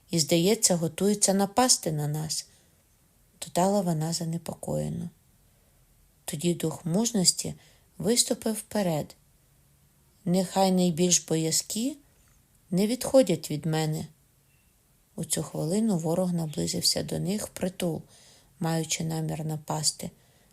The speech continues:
але провідник так рішуче відбив його атаку, що той на очах у всіх кинувся тікати. Тоді пілігрими згадали слова письма:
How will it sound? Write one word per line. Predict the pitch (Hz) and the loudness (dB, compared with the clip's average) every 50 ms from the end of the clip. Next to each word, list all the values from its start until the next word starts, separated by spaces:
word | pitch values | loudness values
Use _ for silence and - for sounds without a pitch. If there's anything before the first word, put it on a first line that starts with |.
| _ _ - | _ _ -2
але | - 165 165 170 | -2 0 0 0
провідник | 165 165 - 165 160 156 156 151 147 170 196 220 226 220 - | -2 -2 -4 -4 -4 -2 -4 -4 0 0 0 0 0 -2 -6
так | - - 165 165 165 - 170 | -4 -2 -2 -2 -2 -4 -6
рішуче | 165 160 - - 175 180 175 - - 165 | 0 2 2 2 2 0 -2 -2 -4 -2
відбив | 160 165 156 156 165 170 165 156 | -4 -4 -6 -2 -2 -2 -2 -2
його | 156 156 165 170 | -4 -4 -2 -2
атаку, | 151 151 151 - - 196 226 226 - - 160 151 - - - - - - - _ _ | -4 -4 -4 -2 -2 -2 -2 -2 -4 -8 -10 -10 -10 -18 -20 -20 -20 -20 -20 _ _
що | - - - - 160 | -6 -4 -2 -2 -2
той | - - 226 233 | 0 2 2 4
на | 220 196 180 180 | 4 4 4 4
очах | 185 180 - - 226 220 - - | 2 2 2 0 0 0 0 -2
у | |
всіх | 175 - - - 254 240 240 - - | 0 2 2 4 2 0 -2 -2 -4
кинувся | - 226 233 226 220 202 - - 208 | -2 0 0 2 2 4 2 2 2
тікати. | 208 - 226 - - 214 180 170 - - 160 - - _ _ _ _ _ _ _ _ _ _ _ _ _ _ - | -2 -6 -6 -2 0 0 0 0 -2 -4 -10 -10 -10 _ _ _ _ _ _ _ _ _ _ _ _ _ _ -14
Тоді | - - 151 147 170 208 208 | -10 -8 -6 -2 0 -2 0
пілігрими | 214 202 170 165 170 165 170 175 190 196 185 175 | 0 -2 -2 0 0 0 0 0 0 2 2 2
згадали | 175 175 175 156 147 170 170 175 170 165 | 2 0 0 0 2 4 4 4 4 4
слова | - - - 160 156 160 151 | 2 2 2 0 0 0 0
письма: | 151 - 170 156 - - 170 156 156 156 | 0 -2 -2 -2 -2 -2 -2 -6 -6 -6